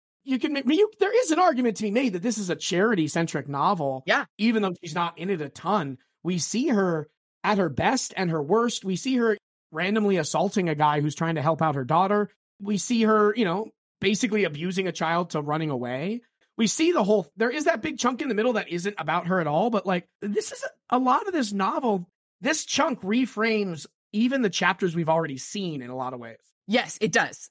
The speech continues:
Speaker 2: It, it re-, it reframes not just this novel, but it definitely sends this novel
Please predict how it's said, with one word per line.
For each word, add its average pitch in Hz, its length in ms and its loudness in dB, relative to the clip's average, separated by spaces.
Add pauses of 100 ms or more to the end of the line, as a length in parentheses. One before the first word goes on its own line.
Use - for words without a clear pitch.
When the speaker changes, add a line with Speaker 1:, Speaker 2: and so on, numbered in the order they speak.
Speaker 2:
It, 196 240 -2
it 214 180 -2
re-, 220 320 -2 (220)
it 190 140 -6
reframes 254 840 0 (840)
not 277 240 0
just 330 220 -2
this 233 200 -2
novel, 147 540 -2 (400)
but 208 160 0
it 214 160 0
definitely 247 480 2
sends 208 380 -4
this 185 200 -8
novel 156 520 -2